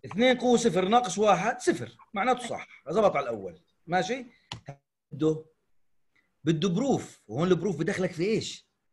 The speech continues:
قولوا لي. يلا، بدخلك في معادلة الرياضيات تبعت الباور، يلا شوف، ثلاثة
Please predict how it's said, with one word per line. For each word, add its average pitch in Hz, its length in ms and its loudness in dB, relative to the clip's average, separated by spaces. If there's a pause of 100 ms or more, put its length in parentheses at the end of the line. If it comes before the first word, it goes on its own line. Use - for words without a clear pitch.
(160)
قولوا 180 200 4
لي. 120 200 -4 (1500)
يلا، 147 360 2
بدخلك 170 400 0
في 151 100 -6
معادلة 135 480 2
الرياضيات 131 460 0
تبعت 139 240 -2
الباور، 180 440 4
يلا 151 160 4
شوف، 107 180 -10
ثلاثة - 440 4